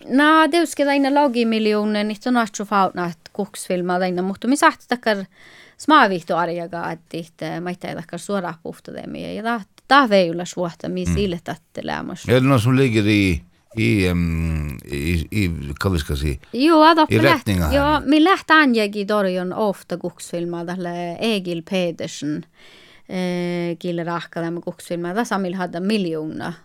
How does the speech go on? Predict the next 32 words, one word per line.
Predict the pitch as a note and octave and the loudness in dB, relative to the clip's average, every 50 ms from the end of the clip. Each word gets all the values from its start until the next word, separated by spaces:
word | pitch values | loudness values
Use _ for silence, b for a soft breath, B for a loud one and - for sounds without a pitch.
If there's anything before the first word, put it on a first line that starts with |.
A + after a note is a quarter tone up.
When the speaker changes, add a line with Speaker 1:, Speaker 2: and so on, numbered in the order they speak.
| _ _ | _ _
Speaker 1:
på | - F#3 E3 - | -8 -8 -8 -8
den | - - - D3+ D#3+ | -10 -10 -8 -8 -6
där. | D#3+ - - - - E3+ - | -6 -6 -6 -6 -8 -8 -8
Jag | E3+ F#3 | -6 -4
huskar | G#3+ G#3+ G3+ - - G3+ | -4 -4 -6 -6 -6 -4
mycket, | G3 A3 A3 _ - E3 D#3+ | -4 -4 -4 _ -8 -8 -8
där | E3+ F3 F3 | -6 -6 -6
hela | F#3 G3 A#3 G#3 - - | -2 -2 -2 -2 -2 -6
med | F3+ - | -10 -14
stora | - _ E3 E3 - - D#3 E3+ - b b b b b b b b b b b b b b b _ | -10 _ -8 -8 -6 -8 -10 -10 -10 b b b b b b b b b b b b b b b _
ruhta | - F#3+ C4+ E4+ D#4+ - - - _ - D4 D4 D4 | 0 2 2 2 2 -2 -16 -14 _ 2 2 4 4
mot | C#4 C4 C4 B3 - _ - | 4 2 0 -4 -6 _ -4
och, | B3 B3 B3+ B3 B3 A#3+ A#3 A#3 A#3 A#3 A#3 A#3 A#3 A3 - | -2 0 0 0 0 0 -2 -2 -2 -2 -2 -2 -2 -4 -6
mot | C4 B3+ B3+ | -10 -10 -10
sammas | - - D4 D4 C#4 B3 A#3+ A3 A3 G#3 - - | -8 -2 0 2 2 2 2 0 -2 -4 -6 -10
med, | G#3+ G#3+ G#3+ G#3 G#3 G3+ G3+ F#3+ | -8 -8 -6 -6 -4 -4 -6 -4
med | F#3+ A3 A3 | -4 -4 -4
melsle | A3 G#3 F#3+ F#3 F3+ - - G3+ | -2 -2 -4 -6 -8 -8 -8 -6
hujda | G3 A3 A#3 A3+ G3 G3 F3 | -2 0 -2 0 0 -2 -2
alla | F3 E3+ F3 D#3+ D3+ E3 | -2 -4 -6 -6 -8 -8
så | D#3+ - E3+ | -8 -10 -12
att | D#3+ - | -12 -12
det | - - | -14 -14
där | E3 D#3+ | -12 -10
sami | - - F3+ F3 E3+ E3+ E3 E3+ | -8 -6 -6 -6 -6 -8 -8 -8
goksfilmer, | - G#3+ G3 - - - - - - D3 - - - - | -8 -10 -10 -10 -14 -16 -14 -12 -10 -10 -10 -10 -12 -10
med | F3 - E3+ E3 | -10 -12 -14 -12
på | _ - | _ -10
alla | - - - - | -10 -10 -12 -14
själva | - - - - | -14 -14 -14 -14
här | F3+ F#3 - | -12 -12 -12
hem | - F3 E3 E3 | -10 -10 -10 -12